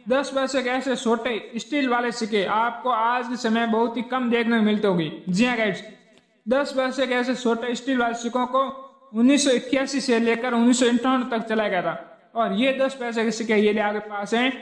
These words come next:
तो आप हमें sell कर सकते हैं। जी हाँ guys, और इसी कड़ी में हम बात करें तो यदि आपके पास ऐसे दस पैसे, पाँच पैसे, यहाँ कहीं ऐसे एक होने, दो होने, पाँच होने,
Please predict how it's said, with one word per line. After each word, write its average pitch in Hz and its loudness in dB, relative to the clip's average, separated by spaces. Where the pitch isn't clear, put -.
तो 220 -2
आप 226 2
हमें 247 -2
sell 220 -2
कर 208 -4
सकते 196 -8
हैं। 165 -6
जी 208 4
हाँ 240 0
guys, 254 -2
और 247 -4
इसी 254 -2
कड़ी 247 0
में 240 -4
हम 233 -2
बात 240 -2
करें 247 0
तो 233 0
यदि 247 2
आपके 240 -2
पास 240 -8
ऐसे 240 0
दस 240 0
पैसे, 233 -2
पाँच 233 -6
पैसे, 233 -2
यहाँ 226 0
कहीं 233 -6
ऐसे 226 0
एक 220 0
होने, 226 0
दो 214 6
होने, 226 2
पाँच 226 -2
होने, 226 -2